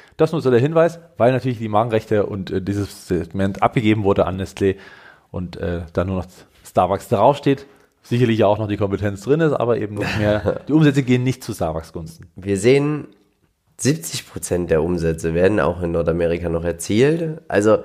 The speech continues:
Speaker 2: international ist das ja noch so ein Wachstumsmarkt. Man will ja so viele Filialen auch in China eröffnen und die Chinesen können anscheinend auch nicht und wollen auch nicht ohne Starbucks.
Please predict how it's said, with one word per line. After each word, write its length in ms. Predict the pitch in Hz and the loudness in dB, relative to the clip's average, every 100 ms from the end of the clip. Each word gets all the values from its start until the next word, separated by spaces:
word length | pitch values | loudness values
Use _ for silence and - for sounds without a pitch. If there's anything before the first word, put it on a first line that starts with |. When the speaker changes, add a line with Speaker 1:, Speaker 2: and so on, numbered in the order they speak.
| - - _ _ | -10 -20 _ _
Speaker 2:
international 840 | _ - 135 160 127 123 120 117 117 | _ -8 0 4 4 4 4 2 2
ist 120 | 117 | 0
das 140 | 117 | 0
ja 120 | 113 104 | 2 4
noch 120 | 104 | 2
so 140 | 107 | 2
ein 140 | 117 98 | 0 -2
Wachstumsmarkt. 720 | 107 - 95 98 82 90 65 | -4 -4 -4 -2 0 0 0
Man 160 | 90 | -2
will 100 | 98 | 2
ja 120 | 113 104 | 2 2
so 120 | 120 | -2
viele 220 | - 117 | -4 -6
Filialen 420 | - 92 90 98 | -2 2 4 4
auch 120 | 87 | 0
in 80 | 92 | -4
China 380 | - - 117 95 | -10 -6 0 2
eröffnen 760 | 87 80 57 82 - 85 90 95 | 2 2 0 -2 -2 0 0 -2
und 200 | 87 85 | -4 -6
die 40 | |
Chinesen 500 | 85 87 92 92 95 | -6 0 2 0 -2
können 240 | 107 110 120 | 0 2 2
anscheinend 460 | 87 92 95 98 | -2 -2 -4 -4
auch 140 | - 98 | -6 -4
nicht 260 | 98 107 | -6 -2
und 180 | 110 92 | -4 2
wollen 280 | 113 202 117 | 4 4 2
auch 160 | 76 | -2
nicht 240 | 85 82 - | -4 -8 -6
ohne 340 | 85 101 147 - _ | -4 -4 -6 -10 _
Starbucks. 580 | - - - - _ | -12 -6 -6 -8 _